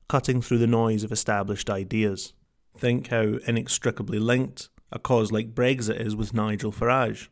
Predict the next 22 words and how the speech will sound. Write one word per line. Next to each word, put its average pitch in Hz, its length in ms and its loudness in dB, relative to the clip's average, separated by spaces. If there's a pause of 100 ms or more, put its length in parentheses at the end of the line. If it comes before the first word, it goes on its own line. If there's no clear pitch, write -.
(680)
He 160 120 0
was 147 160 2
nothing 139 440 2
but 110 160 -2
a 107 80 0
joke 120 400 2
for - 180 -6
eighty 123 320 -4
percent 117 540 -2
of 120 100 -4
his 117 140 0
political 107 500 -4
career, 117 400 0 (600)
which 113 180 -4
began 117 380 0
in 117 120 0
complete 123 400 -2
obscurity 123 720 0
in 110 80 2
the 110 80 4
nineteen 104 400 0
nineties. 120 560 -2